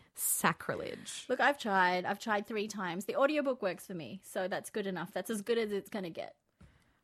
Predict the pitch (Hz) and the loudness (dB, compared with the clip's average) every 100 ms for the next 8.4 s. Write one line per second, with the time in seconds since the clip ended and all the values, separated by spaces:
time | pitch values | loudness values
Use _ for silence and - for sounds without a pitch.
0 | - _ _ 185 220 - 240 254 285 320 | -20 _ _ -2 -2 0 2 2 2 2
1 | 285 - 208 185 - - - - 180 180 | 2 2 2 0 -2 -8 -6 0 2 4
2 | 180 180 156 165 165 - 151 135 - 175 | 2 2 0 -2 -4 -2 0 0 0 -2
3 | - 165 170 170 - - 175 - 170 160 | 0 2 2 0 -4 -6 -8 -4 -4 -4
4 | 170 170 - 151 - - - _ _ _ | -4 -4 -2 -4 -4 -8 -20 _ _ _
5 | _ _ _ _ _ _ _ _ _ _ | _ _ _ _ _ _ _ _ _ _
6 | _ 185 190 175 165 - - - 180 175 | _ 0 2 2 -2 -8 -12 -4 -2 0
7 | 165 165 160 160 - 165 160 156 - 127 | -2 -4 -4 -4 -4 -4 -4 -6 -6 -4
8 | - 285 - - | -2 -2 -4 -14